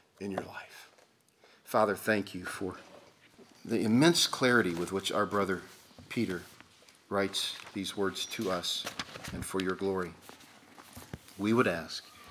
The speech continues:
that you would help us, Father, even now in this moment as we sing, even as Brad called us earlier to sing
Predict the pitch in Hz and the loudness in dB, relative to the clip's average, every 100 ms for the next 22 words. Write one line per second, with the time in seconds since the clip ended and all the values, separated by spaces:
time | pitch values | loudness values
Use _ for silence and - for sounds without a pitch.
0 | - - - - - - - 104 98 117 | -20 -20 -20 -20 -20 -20 -6 -4 0 4
1 | 143 123 123 101 95 76 - - 85 80 | 4 6 4 2 -4 -2 -4 -2 -6 -6
2 | 80 - 101 104 120 120 104 95 90 120 | -10 -8 -4 0 2 4 4 2 0 0
3 | 110 95 92 95 104 - - 135 107 95 | 0 0 -4 -4 0 4 6 6 4 2
4 | 101 104 101 107 110 110 - 120 117 113 | -2 -2 -2 6 6 6 2 2 4 2
5 | 98 123 117 104 - - - 151 160 160 | 0 0 2 0 0 2 2 4 2 2
6 | 156 | -2